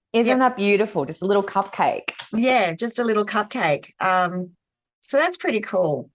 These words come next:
Speaker 1: I love
Speaker 2: Pretty cool
Speaker 1: that.
Speaker 2: too.
Speaker 1: Yeah, so you think celebs are all
Speaker 2: So
Speaker 1: doing all their birthdays and doing all their things,
Speaker 2: Yeah,
Speaker 1: and it's
Speaker 2: that's
Speaker 1: like,
Speaker 2: right.
Speaker 1: you know, that's awesome 'cause it
Speaker 2: There
Speaker 1: gives
Speaker 2: are
Speaker 1: you
Speaker 2: so
Speaker 1: permission
Speaker 2: many
Speaker 1: not to do
Speaker 2: different
Speaker 1: it.
Speaker 2: Well, and that's, you know, if that's what you're comfortable doing, that's what you're comfortable doing.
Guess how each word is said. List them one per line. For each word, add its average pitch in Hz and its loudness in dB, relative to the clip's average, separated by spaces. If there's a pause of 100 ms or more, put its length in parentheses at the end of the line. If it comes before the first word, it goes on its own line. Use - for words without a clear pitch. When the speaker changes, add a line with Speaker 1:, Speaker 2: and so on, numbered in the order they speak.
(280)
Speaker 1:
I 185 2
love 180 4
Speaker 2:
Pretty 196 0
cool 165 2
Speaker 1:
that. 127 0
Speaker 2:
too. 160 -2
Speaker 1:
Yeah, 285 6
so 320 2
you 277 2
think 349 -2
celebs 185 4
are 196 2
all 185 6
Speaker 2:
So - 0
Speaker 1:
doing 202 0
all 202 2
their 190 6
birthdays 185 0
and 143 -8
doing 185 -4
all 185 0
their 180 2
things, 190 -2
Speaker 2:
Yeah, 262 4
Speaker 1:
and 349 2
it's - -2
Speaker 2:
that's - -2
Speaker 1:
like, 170 2
Speaker 2:
right. - -10
Speaker 1:
you 170 -6
know, 269 0
that's 233 0
awesome 151 0
'cause 202 -2
it 247 4
Speaker 2:
There 254 2
Speaker 1:
gives 254 2
Speaker 2:
are 392 4
Speaker 1:
you 392 4
Speaker 2:
so 269 2
Speaker 1:
permission 247 2
Speaker 2:
many - 0
Speaker 1:
not 208 2
to - -12
do 139 -6
Speaker 2:
different 95 0
Speaker 1:
it. - -4 (480)
Speaker 2:
Well, 320 2
and 302 2
that's, - -2
you 302 -2
know, 240 2
if 254 -2
that's 262 -2
what 240 -4
you're 233 0
comfortable 226 -2
doing, 233 0
that's - -6
what 220 -6
you're 220 -6
comfortable 226 -2
doing. 233 -2